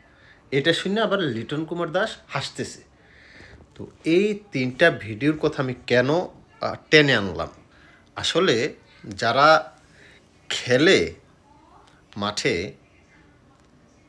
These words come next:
অনেকেই স্লেজিং করে, অনেকেই বাজে বাজে ওয়ার্ড ইউজ করে।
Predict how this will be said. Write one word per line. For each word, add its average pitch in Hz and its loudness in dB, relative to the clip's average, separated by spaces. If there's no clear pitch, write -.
অনেকেই 196 -2
স্লেজিং 139 2
করে, 90 -6
অনেকেই 143 -4
বাজে 127 4
বাজে 143 2
ওয়ার্ড 113 2
ইউজ 110 -8
করে। - -14